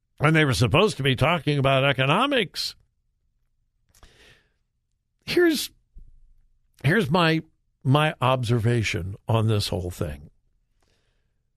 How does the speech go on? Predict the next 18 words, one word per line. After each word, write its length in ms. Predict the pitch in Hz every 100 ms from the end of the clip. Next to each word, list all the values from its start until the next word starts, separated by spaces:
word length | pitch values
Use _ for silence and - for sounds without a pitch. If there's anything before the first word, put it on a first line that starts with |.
| _ _ _ _ _ _ -
Why 720 | 120 117 147 175 185 190 160 _
has 600 | - 131 131 147 120 - _ _ _ _ _ _ _
everything 1120 | - 160 165 151 110 110 - 110 101 95 101 98 _ _
come 320 | - - 135 127
down 400 | 110 107 110 107
to 260 | - - 76
race 600 | 110 123 87 76 - - _ _ _ _ _ _ _ _ -
in 120 | 117
our 140 | 123
schools? 680 | 127 - 214 247 - - - _ _ _ _ _ _ _ _ _ _ _ _ _ _ _
I've 200 | 147 196
never 240 | 247 214 247
read 260 | 185 202
The 100 | 202
Sneetches 880 | 262 - - 220 240 254 - 143 180
by 200 | 156 151
Doctor 380 | 160 139 143 175
Seuss. 680 | 190 359 370 233 - -